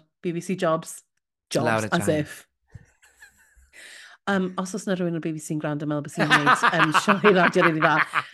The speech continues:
Speaker 1: Dwi'n addo byddai ddim mor gas â hyn. Fi jyst mewn bad mood achos fi 'di bod lan ers pump gloch y bore a fi'n rili
Speaker 2: Ti'n sgw-,
Speaker 1: pregnant.
Speaker 2: ti'n sgwennu efo B B C's writers' room, Mari?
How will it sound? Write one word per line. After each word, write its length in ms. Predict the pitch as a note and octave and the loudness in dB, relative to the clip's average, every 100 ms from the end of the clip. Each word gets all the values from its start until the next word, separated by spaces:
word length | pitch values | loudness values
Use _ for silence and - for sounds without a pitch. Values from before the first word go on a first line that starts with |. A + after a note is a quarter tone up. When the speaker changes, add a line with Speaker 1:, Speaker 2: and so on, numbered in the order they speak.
| C#3 D3 | -14 -10
Speaker 1:
Dwi'n 240 | D3 G#3 F3 | -2 0 2
addo 280 | E3+ D#3+ F3 | 2 4 2
byddai 220 | F3 F3 E3+ | 2 2 2
ddim 220 | E3+ D#3+ | 0 0
mor 80 | D#3 | -2
gas 320 | E3 D#3 - | -4 -6 -8
â 40 | D#3 | -8
hyn. 260 | F3 E3 - _ _ | -6 -6 -8 _ _
Fi 80 | C4 | -8
jyst 200 | A3+ F#3 | -6 -4
mewn 120 | G3 | -4
bad 240 | F#3 F3 E3 | 0 -2 -2
mood 240 | E3+ E3+ | -4 -4
achos 200 | F3+ F3+ | -8 -10
fi 100 | F3+ | -8
'di 80 | F#3 | -6
bod 160 | F3+ F3 | -8 -6
lan 240 | C3 D3+ | -6 -6
ers 80 | E3 | -8
pump 220 | - F3+ | -10 -10
gloch 160 | - F3+ | -8 -8
y 80 | F3 | -6
bore 160 | D#3+ | -4
a 100 | E3 | -6
fi'n 200 | E3 E3+ E3 | -6 -8 -8
rili 140 | E3+ D#3 | -8 -6
Speaker 2:
Ti'n 140 | G#3 | -6
sgw-, 180 | - D#3+ | -6 -6
Speaker 1:
pregnant. 200 | E3+ F3 | -8 -6
Speaker 2:
ti'n 160 | A#3+ A3+ | -4 -2
sgwennu 320 | - A3+ G#3+ | 0 0 2
efo 80 | F#3+ | -2
B 80 | F3+ | -2
B 80 | F3 | -4
C's 240 | F3+ D#3 | -4 0
writers' 460 | D3 D#3+ - F#3+ E3+ | 0 0 -2 -4 -2
room, 120 | C3+ | 0
Mari? 500 | A2+ G2+ E2 E2+ F#2 | 0 0 -4 -8 -16